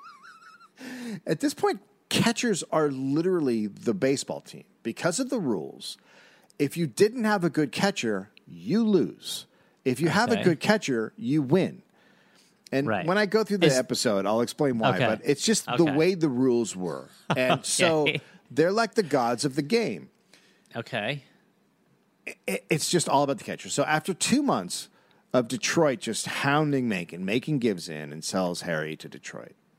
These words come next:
Speaker 2: Okay.
Speaker 1: First game, he impresses everybody. Detroit's got a really good team. It spent a lot of money on good players. You know, it's sort of a,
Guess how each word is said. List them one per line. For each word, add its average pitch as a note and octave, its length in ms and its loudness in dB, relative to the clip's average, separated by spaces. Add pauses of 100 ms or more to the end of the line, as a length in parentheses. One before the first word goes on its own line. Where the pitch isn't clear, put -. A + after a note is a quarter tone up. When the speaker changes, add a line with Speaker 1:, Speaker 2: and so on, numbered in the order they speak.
(580)
Speaker 2:
Okay. A2 400 -12 (380)
Speaker 1:
First - 360 0
game, F#3+ 360 0
he G2+ 220 -2 (260)
impresses C3 540 0
everybody. D3 800 0 (420)
Detroit's E3+ 440 0
got C#3+ 160 2
a A#2+ 40 0
really A#2 300 2
good A2+ 220 -2
team. D2+ 380 -14 (1120)
It A2 120 -4
spent A2+ 300 0
a - 20 0
lot G#2 260 2
of D3 60 4
money C#3+ 200 0
on C3+ 140 -2
good G#2+ 220 -2
players. D2 580 -12
You F#2+ 80 -8
know, E2+ 120 -8
it's E2+ 100 -12
sort F#2+ 200 -4
of F2 100 -8
a, E2 80 -12